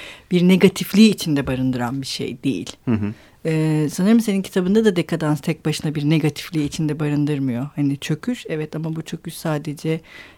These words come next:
Speaker 1: e, ne diyeyim, e, bir yok oluş değil.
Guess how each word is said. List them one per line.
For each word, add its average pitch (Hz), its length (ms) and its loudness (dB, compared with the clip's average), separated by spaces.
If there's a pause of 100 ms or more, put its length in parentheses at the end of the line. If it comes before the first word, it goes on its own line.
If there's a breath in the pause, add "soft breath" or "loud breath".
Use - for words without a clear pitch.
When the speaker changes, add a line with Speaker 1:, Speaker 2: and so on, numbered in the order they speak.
(140)
Speaker 1:
e, 147 440 0 (420)
ne 165 220 -2
diyeyim, 165 340 -4
e, 156 60 -4 (520)
bir 175 180 2
yok 180 240 2
oluş 160 380 -4
değil. 151 260 -2